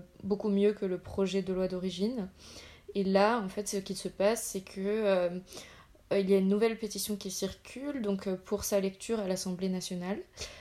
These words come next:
Les députés communistes ont, l'ont mise, euh, à l'ordre du jour, euh, pour le dix-sept juin. Nous, cette, euh, pétition, en fait, ce qu'on demande, euh, dans cette pétition, c'est que la loi soit adoptée telle quelle,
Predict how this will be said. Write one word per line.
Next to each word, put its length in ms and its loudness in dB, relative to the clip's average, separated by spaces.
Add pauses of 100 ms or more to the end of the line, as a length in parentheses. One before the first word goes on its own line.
(220)
Les 260 6
députés 380 -2
communistes 640 -2
ont, 340 0
l'ont 180 2
mise, 340 0
euh, 320 2 (100)
à 140 2
l'ordre 220 0
du 140 -10
jour, 340 -2
euh, 140 2
pour 240 -8
le 120 -2
dix-sept 300 -2
juin. 280 -2 (360)
Nous, 140 2
cette, 280 0
euh, 200 4
pétition, 520 -4
en 60 4
fait, 320 -2
ce 80 -8
qu'on 120 0
demande, 360 0
euh, 220 0
dans 100 -4
cette 200 -4
pétition, 380 -6
c'est 180 -6
que 120 -6
la 240 -2
loi 160 2
soit 160 -2
adoptée 340 -2
telle 200 -2
quelle, 180 -4